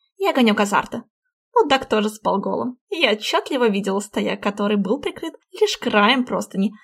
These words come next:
оставляющей соблазнительное тело обнаженным. «Не хочешь присоединиться?» Он качнул бедрами, и простынь сползла, заставив мое горло пересохнуть.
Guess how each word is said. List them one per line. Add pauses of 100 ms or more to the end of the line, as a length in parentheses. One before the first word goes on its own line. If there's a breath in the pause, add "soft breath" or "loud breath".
оставляющей
соблазнительное
тело
обнаженным. (220)
«Не
хочешь
присоединиться?» (760)
Он
качнул
бедрами, (200)
и
простынь
сползла, (240)
заставив
мое
горло
пересохнуть.